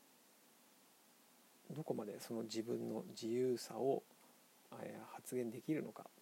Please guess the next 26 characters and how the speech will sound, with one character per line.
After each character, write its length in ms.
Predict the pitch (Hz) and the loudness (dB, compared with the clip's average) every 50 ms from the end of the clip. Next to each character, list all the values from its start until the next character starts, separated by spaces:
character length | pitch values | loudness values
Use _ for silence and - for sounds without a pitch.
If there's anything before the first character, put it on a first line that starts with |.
| - | -8
と 80 | - 135 | -4 0
い 400 | 127 123 127 127 123 123 123 123 | 2 4 6 6 6 6 4 4
う 60 | - - - - - - - - - - - - - - - | 2 -2 -6 -12 -18 -20 -20 -20 -20 -20 -20 -20 -20 -4 -2
の 100 | 151 151 | 0 2
が 140 | - - - - - - - - - - - - | 2 0 0 -6 -14 -20 -20 -20 -20 -20 -18 -10
課 140 | - - 107 | -8 -8 -6
題 160 | 107 110 107 | -6 -8 -10
と 100 | - 113 | -10 -10
し 100 | - - | -12 -12
て 120 | - - - | -12 -10 -2
あ 100 | 110 113 | -2 0
る 100 | 110 113 | 0 -2
の 60 | - | -4
か 120 | - 110 | -10 -8
な 140 | 113 117 110 | -6 -6 -6
と 120 | - - | -6 -6
い 100 | - 107 | -4 -4
う 40 | 107 | -4
ふ 140 | 104 - - | -4 -6 -8
う 20 | |
に 120 | 113 117 - | -8 -8 -8
思 200 | - 104 104 101 | -6 -4 -4 -4
い 40 | - | -4
ま 80 | 135 | -6
し 60 | - | -10
た。 80 | - - | -14 -14